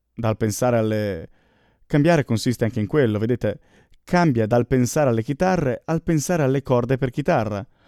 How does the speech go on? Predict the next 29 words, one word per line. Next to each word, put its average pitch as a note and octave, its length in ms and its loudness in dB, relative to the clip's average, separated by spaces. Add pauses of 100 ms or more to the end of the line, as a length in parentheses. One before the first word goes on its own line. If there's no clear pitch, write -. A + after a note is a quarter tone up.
(260)
Ora F#3+ 180 2
lui D#3+ 180 4
pensa D3+ 360 0
un A#2 120 4
po' E3 120 -2
meno C#3+ 240 4
alle C#3 160 2
corde A2+ 320 -2
per B2 120 0
chitarra A#2 600 -2 (240)
e D#3 100 0
poi G3 280 0
smette D3 420 -4
di C3+ 100 0
pensare C#3 400 -2
alle C3 140 -2
chitarre. A2+ 560 -4 (2250)
Sarete C#3+ 440 0
stupiti D3+ 540 -2
da B2 140 4
quello C3+ 200 2
che B2 140 -2
succederà A#2 480 0
con A#2+ 140 -2
alcuni A2+ 260 2
preclear. A2 500 0 (760)
Voi C#3 180 4
dite, B2+ 540 4 (280)
"Benissimo, G#2 800 0